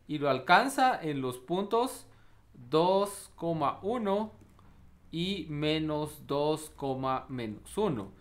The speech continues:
Mientras que el valor mínimo de la función es igual a menos dos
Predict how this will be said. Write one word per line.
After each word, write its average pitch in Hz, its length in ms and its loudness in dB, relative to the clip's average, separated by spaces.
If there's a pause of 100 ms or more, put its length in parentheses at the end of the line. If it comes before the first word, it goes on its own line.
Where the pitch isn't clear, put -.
(300)
Mientras 202 580 2
que 185 140 -4
el 147 120 0
valor 139 360 2
mínimo 180 520 -2
de 123 100 0
la 120 180 4
función 185 680 0 (1120)
es 151 280 -2
igual 151 460 4
a 123 120 2
menos 143 600 -2
dos 180 440 0